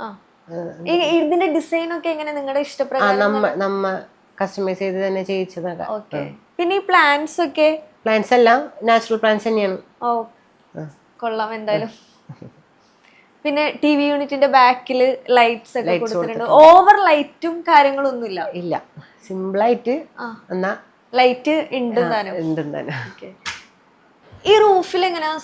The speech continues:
Speaker 1: സീലിംഗ് ചെയ്തിട്ടുണ്ടോ?
Speaker 2: ഇല്ല, നമ്മ ജിപ്സം ഒന്നും ചെയ്തിട്ടില്ല. നമ്മ, ഏ, കോൺക്രീറ്റിൽ തന്നെ ലൈറ്റ്സ്,
Speaker 1: ഡയറക്റ്റ് ലൈറ്റ്
Speaker 2: ലൈറ്റ്സ്
Speaker 1: കൊടുത്തേക്കണേ?
Speaker 2: അറേഞ്ച് ചെയ്തിട്ടുള്ള.
Speaker 1: ഓക്കെ. അടുത്തത് എങ്ങനെ, ഡൈനിങ് ഏരിയ ആണോ?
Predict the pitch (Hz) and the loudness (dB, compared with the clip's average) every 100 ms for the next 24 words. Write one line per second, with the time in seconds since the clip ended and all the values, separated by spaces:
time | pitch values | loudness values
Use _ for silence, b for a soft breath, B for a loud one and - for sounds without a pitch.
0 | - 320 320 330 330 330 311 233 226 202 | -4 -2 0 0 -4 -4 -4 -2 -4 -4
1 | 180 180 185 - 233 175 180 190 185 196 | -6 -8 -10 -6 -2 -2 -4 -6 -6 -6
2 | 196 202 220 226 208 202 180 175 220 _ | -4 -6 -2 -4 -4 -4 -4 -6 -8 _
3 | _ _ 185 185 202 - 196 185 180 202 | _ _ -10 -6 -6 -8 -10 -10 -4 0
4 | 196 185 175 180 202 185 226 - _ _ | 0 -2 -4 -2 0 0 -4 -10 _ _
5 | 190 190 277 277 277 302 302 277 180 190 | -4 4 8 8 6 0 2 2 2 0
6 | 180 233 220 220 202 190 175 175 165 160 | 2 0 -2 -4 -6 -6 -4 -4 -4 -8
7 | 143 143 143 208 202 _ 202 190 - _ | -12 -14 -16 -18 -20 _ -20 -20 -20 _
8 | _ 285 339 - 392 359 330 277 277 285 | _ 0 0 2 2 2 2 2 2 0
9 | 294 294 294 311 247 190 | -2 -2 -2 -2 -4 -6